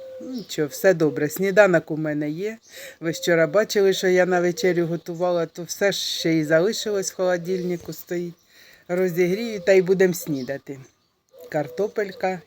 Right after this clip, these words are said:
ікра, м'яско, все є. Печення ще, ну, в общем, їсти, слава Богу. Хліб, правда, сьогодні, навірно, треба буде ввечері пекти, бо це ж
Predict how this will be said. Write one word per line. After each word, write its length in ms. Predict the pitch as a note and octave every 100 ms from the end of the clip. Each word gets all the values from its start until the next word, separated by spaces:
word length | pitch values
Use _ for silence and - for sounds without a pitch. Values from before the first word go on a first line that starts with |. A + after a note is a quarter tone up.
| -
ікра, 520 | D#3 - E3 F#3+ F#3 E3
м'яско, 520 | D3+ D#3 D3+ - A#3
все 300 | A#3+ - G3
є. 260 | F3+ D3 C3 - - - - - - - -
Печення 580 | E3+ - B3 C4+ A#3 G3+
ще, 300 | - A3+ B3
ну, 120 | D4
в 20 |
общем, 300 | C4+ A#3 G#3+
їсти, 360 | A3 G#3+ - F3
слава 380 | F#3+ F#3 F3+
Богу. 340 | D#3 C#3+ C3+ C#3
Хліб, 340 | - G3+ B3 -
правда, 360 | F#3 F3 F3
сьогодні, 360 | E3 F3 E3 E3
навірно, 600 | D#3+ D#3 D#3+ D#3+ D#3+ D#3+
треба 300 | E3+ D#3+ D#3+
буде 480 | D3 D3+ E3 C#3 C#3 D3
ввечері 540 | D#3 D#3+ D#3 E3 D3+
пекти, 500 | - D#3 _ - C#3+ C3+
бо 200 | E3+ F3+
це 160 | G3+
ж 140 | F#3+